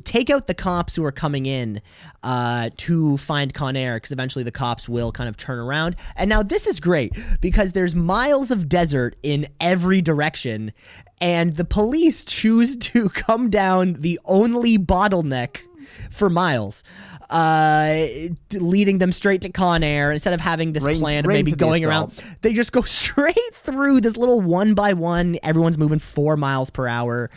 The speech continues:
Speaker 1: and, uh, this is where our first, like, gun scene gets in. Our first, like, real explosion scene,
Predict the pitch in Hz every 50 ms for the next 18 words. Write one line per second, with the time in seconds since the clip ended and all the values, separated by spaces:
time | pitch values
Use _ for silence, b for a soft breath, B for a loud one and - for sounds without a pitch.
0 | B B B 233 196 B B - 143 143 147 147 147 151 147 151 151 147 147 147
1 | 147 147 147 143 143 135 143 175 214 - - - - 202 220 220 220 220 208 208
2 | - 196 185 - 233 233 226 - 214 180 160 131 - 185 185 180 175 175 180 170
3 | 165 - - 170 160 147 139 135 131 127 139 131 123 - 139 127 123 131 - 180
4 | 180 - 165 160 135 151 147 147 143 135 131 - - - - 135 123 127 131 131
5 | 123 123 120 120 - - 131 123 123 120 120 120 113 113